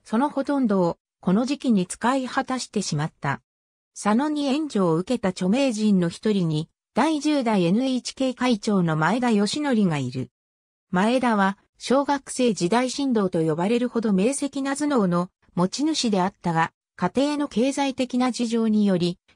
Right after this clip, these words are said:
上級学校への進学が困難であった。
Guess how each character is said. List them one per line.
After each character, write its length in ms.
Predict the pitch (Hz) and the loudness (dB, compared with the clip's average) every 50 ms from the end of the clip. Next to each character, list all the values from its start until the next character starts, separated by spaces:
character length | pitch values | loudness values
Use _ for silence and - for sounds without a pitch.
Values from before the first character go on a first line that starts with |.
| _ - | _ 0
上 220 | 175 196 277 285 | 2 2 2 2
級 240 | - - 294 294 294 | 0 -2 -4 -2 -2
学 180 | 294 285 277 - _ | -2 -4 -4 -4 _
校 240 | - 240 220 190 | -2 0 2 2
へ 100 | 180 175 | 2 0
の 100 | 165 156 | 0 -2
進 300 | 147 - - 180 190 233 | -4 -2 0 0 2 2
学 260 | 254 262 247 - 240 233 | 0 0 -2 -2 -2 -2
が 160 | 214 208 208 | 0 -2 -2
困 280 | - 247 277 320 302 | 0 -2 0 0 0
難 200 | 247 190 170 151 | 0 0 0 0
で 160 | 143 143 143 143 | -2 -2 -4 -6
あ 60 | 147 | -6
っ 60 | - _ - | -10 _ -8
た。 180 | - 139 131 | -8 -8 -8